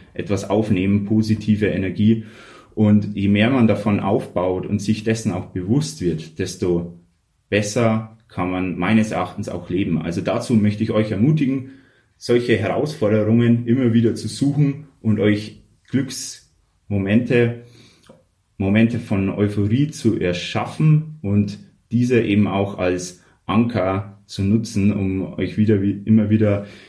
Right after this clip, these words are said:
bewusst zu machen, was das für Vorteile hat und was ihr wert seid. Jeder ist unfassbar viel wert. Das Entscheidende ist ja eigentlich, welchen Wert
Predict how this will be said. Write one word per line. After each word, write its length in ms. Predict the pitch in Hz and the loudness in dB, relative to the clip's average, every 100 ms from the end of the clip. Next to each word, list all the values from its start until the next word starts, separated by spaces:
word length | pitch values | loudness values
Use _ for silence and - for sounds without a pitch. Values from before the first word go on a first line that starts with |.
| _ _ _ | _ _ _
bewusst 600 | 101 113 156 156 - - | -2 2 4 2 -4 -2
zu 100 | 104 | -2
machen, 600 | 92 90 117 113 117 - _ _ _ _ | 0 0 4 4 2 -6 _ _ _ _
was 680 | 85 92 98 - - - _ _ _ _ _ _ _ _ | -4 -4 -4 -8 -10 -14 _ _ _ _ _ _ _ _
das 260 | - 95 - | -8 -6 -8
für 180 | - 90 | -8 -8
Vorteile 520 | - 104 110 101 101 | -2 -2 0 0 2
hat 220 | 104 104 | 0 0
und 300 | 101 95 - - - _ _ _ _ _ | -2 -2 -4 -10 -20 _ _ _ _ _
was 280 | 101 - 110 | -6 -4 0
ihr 180 | 104 | 2
wert 240 | 107 120 120 | 4 2 0
seid. 320 | - 73 - | -4 -6 -6
Jeder 440 | - 101 139 92 | -2 0 2 0
ist 300 | 95 90 - | -2 -6 -4
unfassbar 500 | 120 123 107 104 - | -2 -2 -2 -4 -6
viel 200 | 95 101 | -4 -2
wert. 240 | 92 104 104 | 0 0 -2
Das 120 | - | -4
Entscheidende 500 | - - 101 107 98 | -4 -2 0 2 2
ist 220 | 87 - | 0 -2
ja 280 | 95 90 - | -2 -2 -2
eigentlich, 440 | 90 92 92 - - | -2 -2 -2 -4 -12
welchen 720 | 80 85 85 90 104 113 101 | -10 -8 0 2 2 2 2
Wert 400 | 82 92 104 - | 2 2 0 -6